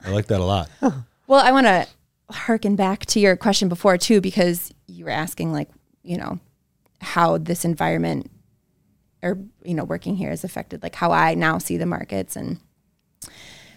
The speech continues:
Speaker 2: selfishly, it's, it's a really great learning opportunity too, right?
Speaker 1: Sure.
Speaker 2: For me, I, you know, if I had started here, you know, in twenty seventeen or whenever, and it had just been, you know, the middle of, you know, years of a bull run,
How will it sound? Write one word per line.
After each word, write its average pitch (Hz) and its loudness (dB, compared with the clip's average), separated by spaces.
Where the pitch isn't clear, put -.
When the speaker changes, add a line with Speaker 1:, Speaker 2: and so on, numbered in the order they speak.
Speaker 2:
selfishly, - 4
it's, 180 0
it's 202 -4
a 196 4
really 247 4
great - -2
learning 196 6
opportunity - -6
too, 196 2
right? 196 2
Speaker 1:
Sure. - -4
Speaker 2:
For 202 4
me, 202 4
I, 165 -2
you 196 -6
know, 170 -4
if 214 -12
I 254 2
had 190 2
started 185 0
here, 170 -2
you 185 -8
know, - -8
in 156 -8
twenty - -14
seventeen 185 -2
or 175 0
whenever, 170 0
and 160 -6
it 175 -10
had 165 -10
just - -10
been, 160 -4
you 170 -2
know, 160 -6
the 185 0
middle 180 2
of, 156 -4
you 185 -4
know, 165 2
years 190 6
of 175 2
a 170 0
bull 208 6
run, 180 4